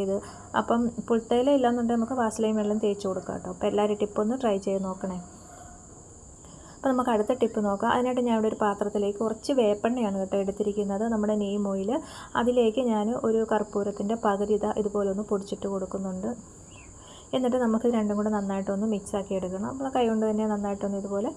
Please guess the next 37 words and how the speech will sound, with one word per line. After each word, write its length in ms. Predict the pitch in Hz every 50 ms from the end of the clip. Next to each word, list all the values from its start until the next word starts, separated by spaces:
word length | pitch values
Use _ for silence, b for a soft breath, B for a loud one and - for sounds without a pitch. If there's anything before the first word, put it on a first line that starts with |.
| B B B B B -
രണ്ടും 180 | 226 208 202 202
കൂടെ 120 | 208 202 202 196
മിക്സ് 180 | 196 - - 214 196
ആക്കിയിട്ട് 260 | 190 196 196 - 240 233
നമ്മുടെ 220 | 220 202 196 202 202 -
കയ്യിലൊക്കെ 380 | 202 196 196 190 196 190 190 - 196
ഇതുപോലെ 240 | 196 196 190 190 190 190 196
തേച്ച് 220 | 185 185 185 - 202
കൊടുക്കാം 300 | 190 185 180 - 185 180
കേട്ടോ. 160 | 180 185 190 185 - -
അപ്പം 180 | - - 208 202
നമ്മുടെ 220 | 202 202 202 208 208 -
കൊതുക് 240 | 202 196 208 214 220
കുത്താതിരിക്കാനുള്ളൊരു 720 | 214 214 - 208 202 190 196 196 202 196 196 196 196 196 196
ടിപ്പാണ് 340 | 196 196 - - 196 190 190 190
കേട്ടോ. 160 | 185 180 - 190 190
കൊതുകും 300 | 202 196 196 196 208 208 202 196
ഈച്ചയൊന്നും 420 | 196 - - 208 202 196 208 214 214
നമ്മുടെ 200 | 202 196 196 202 - -
കയ്യിലും 280 | 196 185 185 196 196 202 208
കാലിലൊന്നും 420 | 190 190 196 196 190 190 196 196 190
വന്നിരിക്കത്തില്ല. 640 | 185 185 190 190 190 185 - 202 196 - 196 185 196 240 277 B B B B B B B 247
നമ്മൾ 180 | 226 220 220 226 -
പുറത്തോട്ടൊക്കെ 540 | 220 214 208 - 214 208 208 214 202 - 233 220
ഇറങ്ങുന്ന 260 | 208 196 196 196 202 202 214
സമയത്ത്, 320 | 202 196 196 196 196 - 214
നമ്മൾ 160 | 202 202 214 208 -
പറമ്പിലൊക്കെ 440 | 214 208 202 196 196 196 196 196 214 202
എന്തെങ്കിലും 280 | 196 202 196 202 208 202
ആവശ്യത്തിന് 300 | 202 - - - 214 208 190
ഇറങ്ങുന്ന 260 | 190 190 196 214 214 -
സമയത്ത് 300 | 208 196 196 196 202 240 220
ഇതുപോലെ 280 | 214 196 208 220 226 226 208
ഒന്ന് 120 | 202 202 202 196
തേച്ച് 200 | 190 190 185 - 208
കൊടുത്തിട്ട് 340 | 202 190 190 - - - 202 190
ഇറങ്ങുകയാണെങ്കിൽ 520 | 190 190 196 208 196 190 190 185 190 208